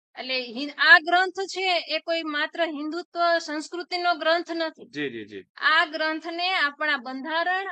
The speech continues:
Speaker 1: અને આપણા જે ન્યાયાલય છે,
Speaker 2: ન્યાયાલય.
Speaker 1: એણે પણ સ્વીકૃત કરેલો છે.
Speaker 2: સાચી વાત છે.
Speaker 1: અને આવો, અ, અમૂલ્ય ગ્રંથ કહેવાય કે જે ગ્રંથોમાં શિર ઉપર છે.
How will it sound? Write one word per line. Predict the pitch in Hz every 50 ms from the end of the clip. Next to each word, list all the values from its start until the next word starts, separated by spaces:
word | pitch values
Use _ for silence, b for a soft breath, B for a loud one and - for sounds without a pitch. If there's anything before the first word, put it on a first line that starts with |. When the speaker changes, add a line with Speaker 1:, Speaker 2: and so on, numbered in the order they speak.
| - _ _
Speaker 1:
અને | 269 294 320 359 370 370
આપણા | 349 330 339 330 - 339 330 330 320 302 254 - _ _ _ _ _ _ _ _ -
જે | - 294 294 294 277 269 269 254 254 247 247 240 233 214 202
ન્યાયાલય | 254 262 294 311 330 349 359 359 339 320 294
છે, | 277 262 247 262 254
Speaker 2:
ન્યાયાલય. | 233 214 196 190 -
Speaker 1:
એણે | 285 311 349 381
પણ | 339 339 392 392 359
સ્વીકૃત | - - 349 370 359 - 349 349 339 - -
કરેલો | 247 233 226 208 196 147 - -
છે. | - - _
Speaker 2:
સાચી | - 123 127 - 120 104
વાત | 95 92 95
છે. | - - - 95
Speaker 1:
અને | - - _ - 240 254 262 262 262
આવો, | 240 254 302 311 320 339 339 339 339
અ, | 330 - - - 277 285 277 269 262 247
અમૂલ્ય | 294 330 370 381 381 370 349 349 330
ગ્રંથ | 311 262 277 294 320 320 311 349
કહેવાય | 359 - 302 302 294 294 285 269 262
કે | 262 277 277
જે | 240 339 302 294
ગ્રંથોમાં | 233 233 254 285 311 330 330 349 370 359 339 339 349 349
શિર | - - - - 349 381 403 392
ઉપર | 349 320 262 269 247 233 214
છે. | 202 - -